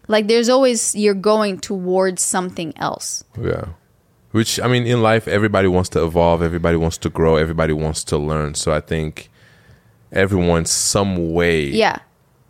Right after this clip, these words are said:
Speaker 2: has some type of motivation to do something. If you're going to school, you're motivated to become a doctor, or you're motivated to become, uh, a lawyer or, or pharmacist or,
Speaker 1: Yeah.
Speaker 2: like, biologist, whatever, 'cause you're motivated by that. But then
Speaker 1: But
Speaker 2: the
Speaker 1: s-
Speaker 2: journey,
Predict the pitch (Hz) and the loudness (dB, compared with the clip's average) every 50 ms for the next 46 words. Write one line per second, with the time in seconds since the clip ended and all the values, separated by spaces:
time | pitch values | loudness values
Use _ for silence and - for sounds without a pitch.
0 | _ _ _ _ _ _ _ _ _ _ _ _ _ _ _ - - - 104 90 | _ _ _ _ _ _ _ _ _ _ _ _ _ _ _ -14 -6 -2 0 0
1 | 85 82 80 - - - - 98 92 87 - 95 87 - - 85 87 87 85 82 | 2 0 0 0 -2 0 0 -2 -2 -2 -2 -2 -2 -2 -2 -2 0 0 2 2
2 | 82 78 82 80 82 - 87 - - 80 76 82 80 - 85 80 - 82 - 104 | 2 0 0 0 0 -2 -6 -8 -8 -8 -8 -6 -4 -4 -6 -6 -6 -4 -4 0
3 | 98 113 123 123 117 - - - - 131 123 98 80 76 - - - - - - | 2 2 2 2 2 0 -2 0 2 2 4 4 2 0 -4 -8 -16 -20 -20 -20
4 | _ _ 113 104 98 101 104 110 117 110 95 98 95 92 85 - - 95 87 90 | _ _ 2 2 4 4 4 4 4 4 2 2 2 2 0 0 -2 -4 -4 -2
5 | - 107 98 101 104 101 107 87 82 82 - - 82 82 80 82 85 85 85 82 | 0 0 0 0 0 2 2 0 0 0 -2 -2 0 2 2 2 2 2 0 0
6 | 85 82 85 92 92 92 92 92 92 92 92 85 - 87 85 82 - - 87 82 | 0 -2 0 0 0 2 2 2 2 2 0 0 -2 -6 -6 -6 -4 -4 -2 -2
7 | 82 82 85 85 - - - - - _ _ _ _ - - 85 85 - - 98 | 0 -2 -4 -6 -8 -14 -20 -20 -20 _ _ _ _ -4 0 0 0 2 2 0
8 | 92 92 92 90 90 90 90 90 90 87 87 82 71 78 82 82 82 80 80 78 | 2 4 4 4 4 4 4 4 4 4 4 2 2 2 2 4 4 4 2 2
9 | 69 78 80 80 80 - - 92 90 90 87 87 - - - 85 85 82 - - | 0 0 0 -2 -2 0 0 0 0 0 -2 -4 -4 -4 -2 -2 -2 -2 -4 -4
10 | - 80 80 80 80 80 78 76 73 73 - 220 - - 85 82 82 80 82 85 | -4 -2 0 2 2 2 2 2 0 2 2 2 2 2 0 -2 -2 -2 0 2
11 | 85 82 85 85 82 87 82 - - - 90 90 87 78 76 80 - - 95 92 | 2 2 2 0 -2 -4 -6 -6 -4 -2 0 0 0 0 0 -2 -4 -4 -4 -2
12 | 95 92 90 87 90 90 87 80 82 80 78 78 80 73 73 73 80 80 58 53 | -2 -2 0 0 0 0 0 -2 -2 -2 -2 -4 -4 -6 -6 -4 -4 -4 -4 -4
13 | 85 87 - 82 - 233 226 170 - - 107 113 143 175 156 110 87 82 87 | -6 -6 -2 0 0 0 0 0 -2 0 0 0 2 0 0 0 -2 -4 -6